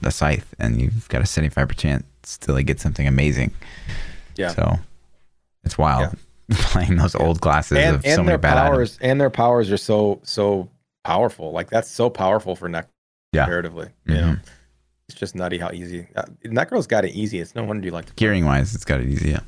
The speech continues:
Speaker 2: Yeah.
Speaker 1: It's the squishiest class in the
Speaker 2: Um,
Speaker 1: game. <laughs>
Speaker 2: yeah. Um, let's see. Amico says,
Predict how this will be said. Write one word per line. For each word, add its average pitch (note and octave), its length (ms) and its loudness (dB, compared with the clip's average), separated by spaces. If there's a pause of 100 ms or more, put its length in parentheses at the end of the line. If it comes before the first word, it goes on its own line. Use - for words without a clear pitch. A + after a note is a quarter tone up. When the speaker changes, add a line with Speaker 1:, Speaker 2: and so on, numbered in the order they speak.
(580)
Speaker 2:
Yeah. G#2 180 -4
Speaker 1:
It's G2 140 0
the - 40 -10
squishiest - 440 2
class C#3 160 2
in C#3 120 -2
the D2 60 -2
Speaker 2:
Um, D2 40 -2
Speaker 1:
game. E2 280 2 (200)
<laughs> - 760 -6
Speaker 2:
yeah. F#2+ 300 -8 (320)
Um, F#2 960 -10
let's G#2+ 120 -10
see. G#2 280 -2 (300)
Amico D#3+ 400 2
says, C#3+ 680 2